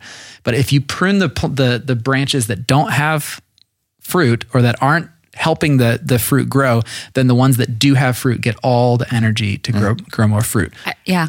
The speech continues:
Speaker 3: I saw this happen. Um, it's kind of a funny story. My parents are not particularly known for having green thumbs or anything like that. My mother never had a garden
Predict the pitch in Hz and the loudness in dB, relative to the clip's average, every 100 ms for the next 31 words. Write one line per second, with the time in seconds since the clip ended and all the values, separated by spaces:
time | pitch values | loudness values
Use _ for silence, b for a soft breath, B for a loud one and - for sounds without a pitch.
0 | - 202 180 226 220 180 - 196 - 135 | -4 -2 0 0 0 -2 -2 -2 0 0
1 | 139 - _ B B B - 160 143 139 | 0 -4 _ B B B -4 0 2 0
2 | - - _ _ _ 170 - - 202 185 | -2 -12 _ _ _ -4 -2 -2 0 0
3 | 160 180 170 165 160 - 160 160 B B | 0 -2 -2 -2 -2 -2 -4 -4 B B
4 | B - 185 180 170 - _ - 226 185 | B -6 -2 -2 -4 -8 _ -2 2 2
5 | 170 165 170 170 - - 190 - 180 180 | 0 0 0 0 -4 -6 -6 -2 -2 -2
6 | 170 160 180 160 160 - 165 - 165 160 | -2 -2 0 2 2 0 -2 -2 0 2
7 | 160 165 160 156 156 151 156 151 151 151 | 4 4 2 2 2 2 2 0 2 2
8 | 160 151 160 156 160 160 160 160 156 147 | 2 0 -2 -2 0 2 2 2 2 0
9 | 156 160 151 160 151 156 156 | 0 -2 -2 -2 0 0 0